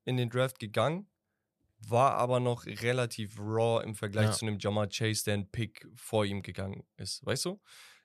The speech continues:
Speaker 1: Ähm, ich find, ich find's aber in Ordnung, wie es aktuell ist. Natürlich, sein, sein Ceiling wird halt,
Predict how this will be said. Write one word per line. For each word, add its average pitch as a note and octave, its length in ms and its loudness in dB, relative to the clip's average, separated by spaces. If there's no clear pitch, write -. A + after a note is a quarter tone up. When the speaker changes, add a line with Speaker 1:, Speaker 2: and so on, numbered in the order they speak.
Speaker 1:
Ähm, G#2 240 0
ich A#2+ 160 -4
find, F#3 240 4
ich B2 120 0
find's F3 200 2
aber D#3+ 360 4
in B2 120 0
Ordnung, C3 360 2
wie A2 60 -2
es A2 140 -2
aktuell A2 340 -2
ist. - 340 -6
Natürlich, D#3+ 440 4
sein, B2 300 6
sein A2+ 180 2
Ceiling D3+ 600 0
wird C#3 200 -2
halt, C3 300 0